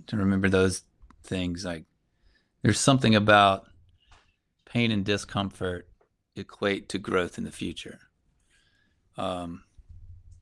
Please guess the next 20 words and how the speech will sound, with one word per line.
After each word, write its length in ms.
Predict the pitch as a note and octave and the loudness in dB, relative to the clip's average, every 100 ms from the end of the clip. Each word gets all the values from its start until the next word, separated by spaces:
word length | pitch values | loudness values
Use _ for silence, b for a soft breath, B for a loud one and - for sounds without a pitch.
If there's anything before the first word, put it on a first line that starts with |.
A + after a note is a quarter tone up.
| _ _ _ _ _ _ _ _ - | _ _ _ _ _ _ _ _ 2
and 120 | G#2+ | 4
so 140 | - G#2+ | 6 4
it's 140 | F#2 | 2
pretty 360 | - B2 A2 - | 0 0 0 -2
maybe 340 | G#2+ G#2 G2 F#2+ | 0 2 2 2
outside 400 | G2 - G#2 G2 | 2 4 4 4
of 120 | F#2 | 0
our 100 | F2+ | -8
cultural 480 | - G#2+ F#2+ G2 F#2 | -4 -4 -4 -4 -2
norm 400 | F#2+ G#2 G2+ F#2 | 0 0 0 -2
to 300 | - F#2 F2 - _ _ _ _ _ _ _ _ - | -6 -8 -8 -16 _ _ _ _ _ _ _ _ 0
deny 400 | G2 G2 G2+ G2+ | 4 6 6 4
those 220 | F#2 F2 | -2 -8
kind 200 | - F#2 | -8 -8
of 80 | F2 | -10
things 460 | F2+ F2 F2 E2+ - | -8 -8 -8 -12 -14
that 180 | F2 | -12
we 100 | F2 | -10
usually 440 | F2+ F2 F2+ E2+ E2+ - - - - | -8 -8 -8 -10 -12 -18 -20 -20 -14
seek. 460 | - A2+ F2 - | -2 0 0 -2